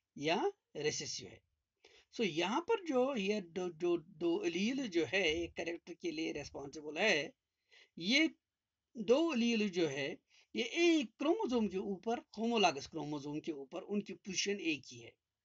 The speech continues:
एक सेम लोके-, सेम पोजीशन पर, सेम, सेम प्लेस पर वो है। और यहाँ पर जो इन-, जीन इंटरेक्शन होती है, वो इस टाइप की होती है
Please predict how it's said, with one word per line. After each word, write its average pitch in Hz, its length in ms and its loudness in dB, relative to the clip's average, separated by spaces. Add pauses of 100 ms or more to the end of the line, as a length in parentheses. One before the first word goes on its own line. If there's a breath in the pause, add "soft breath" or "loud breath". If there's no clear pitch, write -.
(640 soft breath)
एक 220 260 4
सेम 339 360 6
लोके-, 202 360 4
सेम 311 380 2
पोजीशन 220 440 -2
पर, 214 160 -4
सेम, 247 420 -2
सेम 226 320 0
प्लेस 202 380 2
पर 196 180 -4
वो 175 140 0
है। 151 420 2 (1160 soft breath)
और 262 300 6
यहाँ 170 300 0
पर 415 240 -2
जो 269 120 2
इन-, 254 400 2 (260)
जीन 220 440 4
इंटरेक्शन 196 560 0
होती 170 320 0
है, 220 80 4
वो 208 140 0
इस 247 280 -4
टाइप 165 300 0
की 269 100 -4
होती 190 460 -2
है 160 260 0